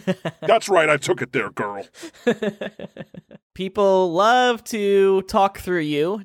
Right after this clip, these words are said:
Speaker 1: A New Zealand pastor has blamed coronavirus on airborne demons controlled by Satan.
Speaker 2: Hmm.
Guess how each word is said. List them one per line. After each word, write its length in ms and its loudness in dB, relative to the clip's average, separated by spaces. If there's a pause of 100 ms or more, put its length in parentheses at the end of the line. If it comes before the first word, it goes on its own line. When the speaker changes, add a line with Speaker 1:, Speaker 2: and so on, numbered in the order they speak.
Speaker 1:
A 140 -2
New 200 0
Zealand 400 2
pastor 760 2
has 260 0
blamed 300 -2
coronavirus 760 2
on 240 0
airborne 500 2
demons 480 -2
controlled 640 0
by 180 4
Satan. 840 -2 (1040)
Speaker 2:
Hmm. 440 -8